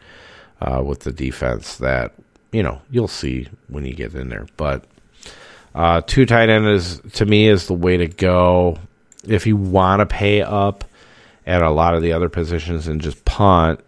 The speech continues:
and use Higbee, you can. You can, because you can just have Mahomes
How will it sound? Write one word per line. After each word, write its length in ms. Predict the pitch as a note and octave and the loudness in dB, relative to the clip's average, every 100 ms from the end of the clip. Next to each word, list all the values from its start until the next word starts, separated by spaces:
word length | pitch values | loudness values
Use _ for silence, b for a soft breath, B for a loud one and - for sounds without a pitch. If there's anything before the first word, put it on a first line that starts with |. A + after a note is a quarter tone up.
| _ - | _ -12
and 200 | F2 E2+ | -6 -4
use 180 | E2 - | -4 -4
Higbee, 540 | G#2+ G#2+ A2 C#3 C#3+ C#3 B B B B | -2 0 4 4 4 -2 B B B B
you 140 | E2 E2 | -8 -6
can. 580 | - - A#2 E2 G#1+ - _ _ _ _ _ _ _ _ _ _ _ _ _ _ _ _ _ _ _ _ _ | -4 0 2 2 -2 -10 _ _ _ _ _ _ _ _ _ _ _ _ _ _ _ _ _ _ _ _ _
You 160 | E2 E2+ | -10 -8
can, 540 | - A2+ G#2+ D#2+ A#1 | -4 0 2 2 0
because 400 | E2 - G2+ F2+ | -6 -2 -2 -2
you 80 | F#2+ | -6
can 480 | - - A2 A#2 B2 | -10 -4 2 2 2
just 280 | B2+ A2+ | 0 2
have 280 | - A2 G#2+ | 2 2 2
Mahomes 760 | G#2 F#2 A2+ A2 E2+ D#2 D#2 | 0 0 2 4 4 0 -4